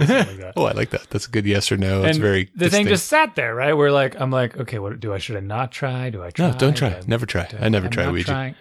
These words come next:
Speaker 1: It didn't, it didn't move at all. It just didn't move.
Speaker 2: I am shocked.
Speaker 1: It <laughs>
Speaker 2: What a ripoff.
Speaker 1: <laughs> I'm kind of expecting, like,
Speaker 2: She's
Speaker 1: well, if I
Speaker 2: selling
Speaker 1: keep
Speaker 2: you snake
Speaker 1: thinking,
Speaker 2: oil.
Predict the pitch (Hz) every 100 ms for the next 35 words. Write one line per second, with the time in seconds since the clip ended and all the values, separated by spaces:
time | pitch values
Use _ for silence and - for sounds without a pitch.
0 | - 226 220 285 226 214 214 160 143 127
1 | 107 104 107 - 151 147 - 95 90 95
2 | - 175 110 92 - 147 90 190 220 226
3 | - _ _ _ 254 - - - 180 -
4 | 254 240 - - - 170 - - - -
5 | - - - - - - - - - -
6 | 247 254 151 160 196 151 127 98 - _
7 | _ - - - 277 - - - - -
8 | - - 226 - 208 214 - 285 277 320
9 | 330 220 - 208 208 175 - 190 226 269
10 | 233 214 185 - 311 339 214 175 170 104
11 | 78